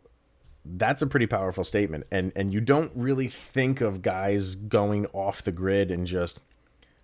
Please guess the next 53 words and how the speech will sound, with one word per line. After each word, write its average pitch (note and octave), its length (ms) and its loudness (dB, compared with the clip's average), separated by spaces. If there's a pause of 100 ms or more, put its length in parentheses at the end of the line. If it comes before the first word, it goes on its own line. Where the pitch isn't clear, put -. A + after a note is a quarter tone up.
(280)
overriding G2 720 4
the F#2 100 2
N F#2 100 4
H F#2 180 0
L G#2 140 6
and G2+ 80 4
their F#2 140 4
rules C#3+ 420 4
in D#2 140 -4
this. - 380 -10 (120)
You're A#2 140 2
thinking C#3+ 360 0
people A#2 260 0
are G#2 120 -4
going G#2+ 220 -2
to G#2 80 -2
be G2 160 -4
compliant A#2+ 720 -2 (480)
because A2 220 0
we A#2 140 2
all F#3 200 4
have D3+ 160 -2
to G#2 80 -4
be F#2+ 100 -2
compliant F2 520 -2
in E2 120 -4
this. - 360 -10 (100)
And G#2 120 0
you G2+ 80 4
would G2+ 140 2
think A#2+ 360 0
N A2 120 -2
H A2 180 -2
L F3 140 2
players G#2 300 2
would G2 100 -4
do G#2+ 100 2
that G2+ 200 -2
too. C#3+ 260 -2 (340)
But - 280 0 (200)
you're A#2+ 180 4
not C#3+ 340 2
thinking C3+ 400 2
like, F#2 220 -2
okay, B2 300 0
like G2 200 0 (420)
the, A2+ 180 0 (260)
<coughs> - 260 8
there's A#2 260 2
some B2+ 160 2
guys C3 220 6
that A2 140 2
have A2 440 0